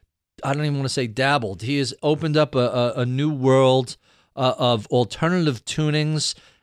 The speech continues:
and that allows him to do some really fascinating things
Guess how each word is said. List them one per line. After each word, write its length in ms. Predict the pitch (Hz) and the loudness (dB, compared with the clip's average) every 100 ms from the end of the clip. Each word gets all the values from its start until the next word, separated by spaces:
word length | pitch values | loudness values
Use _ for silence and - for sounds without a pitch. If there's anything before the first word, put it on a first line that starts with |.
| - | -6
and 360 | 131 135 131 127 120 | -2 0 -2 -6 -8
that 300 | 120 180 214 | -4 -2 0
allows 760 | 147 131 135 156 208 226 190 | -2 -2 -4 -2 0 0 0
him 240 | 165 160 151 | -2 -4 -4
to 120 | 143 | -6
do 280 | 120 151 143 | -4 -2 -2
some 340 | 127 117 117 | -4 -4 -2
really 320 | 143 170 170 | -2 -2 -4
fascinating 880 | 127 - 117 120 135 - 139 135 127 | -6 -12 -10 -8 -6 -6 -6 -6 -6
things 480 | 113 139 127 127 - | -6 -6 -6 -6 -10